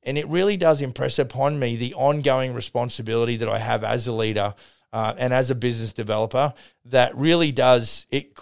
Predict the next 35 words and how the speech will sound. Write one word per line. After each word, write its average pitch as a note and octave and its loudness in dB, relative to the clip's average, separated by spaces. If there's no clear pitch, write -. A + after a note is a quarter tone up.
it, C3+ -6
it, C3 -8
part C#3+ 0
of E3+ 0
it E3+ -6
stresses C3+ -4
me A#2+ -4
out D#3+ -2
'cause B2+ -4
I'm B2 -4
like, A2+ 0
I C3+ 4
feel C#3 -2
inadequate. C3 -2
I - -2
don't B2+ -2
feel C3 -4
like B2+ -2
I'm A#2+ -8
the A2+ -8
guy. G#2+ -4
But C#3+ 2
on C3+ 2
the B2 -4
other D#3+ 0
part C#3+ 0
of A#2 -10
it, A#2 -2
I A#2 0
wouldn't C3+ 0
do A#2+ 0
anything G#2+ -4
else. A2 -4
You C3+ -4
know, B2+ 4